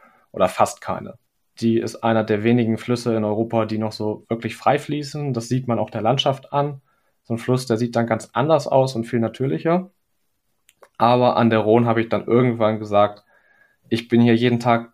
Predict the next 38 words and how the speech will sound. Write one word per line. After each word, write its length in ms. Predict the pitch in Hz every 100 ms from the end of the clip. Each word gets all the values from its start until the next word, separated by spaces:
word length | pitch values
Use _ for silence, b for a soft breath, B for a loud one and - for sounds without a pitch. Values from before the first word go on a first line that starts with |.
| _
so 160 | 113 120
viele 220 | 135 127
Stunden 340 | - 131 117
damit 240 | 113 117 117
beschäftigt, 680 | 113 131 131 117 117 117
mein 200 | 107 101
Boot 240 | 110 143 110
da 100 | 92
irgendwie 300 | 98 95 104
über 160 | 95
Land 180 | 90 92
zu 100 | -
karren. 480 | - 95 104 143 - _ _ _ _ _ _ _ _
Und 400 | 107 107 110 -
der 100 | 107
Spaß 480 | - - 104 123 -
hat 160 | 120 113
dann 160 | 110
irgendwie 320 | 110 110 107
nachgelassen. 640 | 98 95 - 92 90 - 87
Also 180 | 90 92
landschaftlich 720 | 107 135 131 120 120 117 -
war 100 | 107
das, 360 | 107 - -
war 80 | 104
das 160 | 101 -
top, 320 | - 165 - _ _ _ _ _ _ _ _ _ _ _
aber 340 | - 117 117 -
irgendwie 300 | 131 131 120
nicht 160 | 123
so 80 | 123
ganz 220 | 107 113
das, 160 | - 107
was 120 | 101
ich 60 | 101
mir 100 | 92
vorgestellt 520 | - 101 98 85 80
habe. 160 | 85